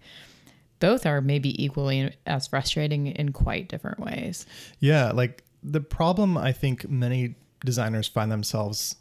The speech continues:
Speaker 2: up against in this situation is there's not really any indication of why they may have not been considered.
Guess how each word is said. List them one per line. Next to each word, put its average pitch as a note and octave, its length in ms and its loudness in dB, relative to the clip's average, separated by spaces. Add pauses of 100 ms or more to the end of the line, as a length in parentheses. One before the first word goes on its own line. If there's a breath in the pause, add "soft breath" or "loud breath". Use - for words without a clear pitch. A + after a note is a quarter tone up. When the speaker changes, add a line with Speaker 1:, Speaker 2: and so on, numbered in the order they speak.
(140)
Speaker 2:
up A#2+ 140 -2
against G#2+ 480 -2
in A#2 200 0
this C#3+ 160 2
situation A2+ 680 0
is G#2 420 0 (680 loud breath)
there's D3 320 0 (120)
not G3+ 480 0
really D#3+ 400 2
any C#3 320 2
indication B2+ 560 0
of G#2+ 140 -6 (180)
why A#2+ 360 2
they A#2+ 180 0
may A#2 200 0
have A#2 140 0
not A2+ 260 0
been A#2+ 120 -2
considered. - 520 0